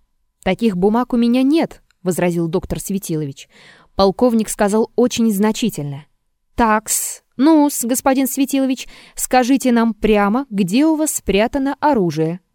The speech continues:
«Какое оружие?» с удивлением спросил доктор Светилович.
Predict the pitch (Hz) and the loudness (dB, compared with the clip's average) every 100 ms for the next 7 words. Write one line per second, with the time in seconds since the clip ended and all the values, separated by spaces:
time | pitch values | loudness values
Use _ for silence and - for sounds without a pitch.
0 | _ _ _ _ _ _ - 277 - 339 | _ _ _ _ _ _ -2 0 2 4
1 | 311 294 180 160 147 175 - 202 190 202 | 4 2 0 -4 -8 -12 -6 0 0 2
2 | 214 196 - 208 208 233 208 214 - 208 | 0 0 -2 -2 -2 -2 0 -2 -2 -6
3 | - 247 - 165 143 151 - | -4 -6 -4 -6 -6 -12 -20